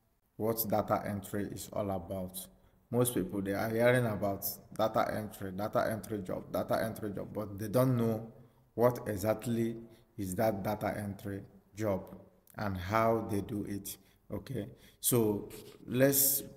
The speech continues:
go straight to the, the procedure, how you can quickly, uh, uh, uh, finish, uh, more than two works in just few minutes. Okay,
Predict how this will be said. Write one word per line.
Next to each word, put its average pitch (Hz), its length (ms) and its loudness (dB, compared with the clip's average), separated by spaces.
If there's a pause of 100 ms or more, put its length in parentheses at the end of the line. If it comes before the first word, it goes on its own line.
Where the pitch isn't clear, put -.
go 117 200 4
straight 107 400 2
to 95 360 -4 (840)
the, 95 340 0
the 98 220 -4
procedure, 98 680 -2 (320)
how 110 380 4
you 104 180 -2
can 95 300 -6 (340)
quickly, 120 600 0 (600)
uh, 101 40 -2
uh, 98 560 -2 (100)
uh, - 60 -6 (480)
finish, 127 640 4 (720)
uh, - 40 -2 (640)
more 120 260 6
than 104 240 2
two 120 260 2
works - 560 -2 (640)
in 101 240 -6
just 120 480 2
few 117 280 0
minutes. 104 540 -4 (260)
Okay, 101 320 -6